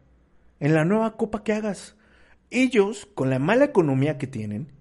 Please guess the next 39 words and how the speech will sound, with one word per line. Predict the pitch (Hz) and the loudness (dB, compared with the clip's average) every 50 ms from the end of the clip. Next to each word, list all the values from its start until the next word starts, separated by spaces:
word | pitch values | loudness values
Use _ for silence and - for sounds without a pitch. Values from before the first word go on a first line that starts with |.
| - _ | -20 _
porque | - 120 117 110 - - 120 110 - - | -10 -10 -10 -8 -8 -8 -10 -8 -8 -8
está | 131 131 - 160 165 | -10 -6 -2 -2 0
mala | 156 123 123 127 135 135 | 0 0 -2 -4 -4 -6
economía | 139 135 120 107 101 98 104 107 117 113 113 110 107 | -6 -8 -8 -8 -8 -10 -10 -8 -8 -8 -8 -8 -10
en | 104 | -10
Sudamérica, | 104 - 104 104 107 113 107 110 107 - - 180 214 - - - - - - - - _ _ _ _ _ _ _ _ _ - | -12 -12 -12 -10 -10 -10 -10 -10 -8 -4 -4 -4 -4 -6 -14 -20 -20 -20 -20 -20 -20 _ _ _ _ _ _ _ _ _ 0
no | 156 139 165 190 | 2 4 4 4
es | 196 180 | 4 4
de | 185 175 | 4 4
las | 147 123 110 117 | 4 2 0 -4
mejores, | 113 110 - 110 107 104 113 156 220 - - - _ _ _ _ _ _ - - _ _ _ _ _ _ _ _ _ _ - - - _ | -6 -6 -6 -6 -6 -6 -6 -8 -10 -12 -16 -20 _ _ _ _ _ _ -20 -20 _ _ _ _ _ _ _ _ _ _ -20 -20 -16 _
bien | - 147 143 170 214 254 277 302 320 294 | -8 -6 -4 0 0 2 2 2 2 2
les | 254 - - | 2 2 0
puede | - 254 254 | -2 0 0
interesar | 262 269 247 240 202 202 - 220 220 214 | 2 2 2 2 0 0 0 -4 -4 -2
venir | 220 214 220 226 | 0 0 0 0
a | 220 | 0
jugar | 196 202 180 190 214 | -2 -2 0 0 0
a | 208 | 0
Estados | 208 - 214 214 202 | 0 -2 -4 -4 -2
Unidos | 190 170 175 208 240 233 208 - | -2 -2 0 0 0 -2 -2 -2
cuando | 190 175 170 160 | -4 -2 -2 -2
saben | - 196 220 226 | -4 -4 -4 -2
que | 208 208 | -2 -2
vas | 190 196 208 | -2 -2 -2
a, | 202 202 - - | -6 -6 -6 -4
van | 202 175 160 156 202 214 | -4 -2 0 0 -2 -2
a | 226 214 | -2 -2
poder | - 190 180 202 208 | -2 0 2 2 2
ganar | 202 196 190 196 208 208 208 - - - - - | 0 0 0 0 0 0 -2 -6 -16 -20 -12 -6
muy | - 151 185 226 254 254 | -2 2 4 4 4 4
buen | 220 226 240 240 233 | 2 2 0 0 2
dinero. | 233 214 190 208 247 269 269 233 196 170 - - - - - - - - - - - _ _ _ _ _ _ - - - - - - | 0 2 2 2 2 2 2 0 -2 -4 -8 -12 -20 -20 -20 -20 -20 -20 -20 -20 -20 _ _ _ _ _ _ -20 -20 -20 -12 -8 -6
Estados | - - - 294 311 254 240 | -4 0 0 0 0 2 2
Unidos | 220 202 214 220 233 247 226 - | 2 2 2 2 2 0 2 0
y | 156 | 0
México | 156 185 190 - - 233 | 0 0 -2 -2 -2 -2
le, | 226 214 - - | -2 -4 -4 0
le, | - 160 165 170 170 170 175 180 | 2 4 4 4 4 0 -2 -4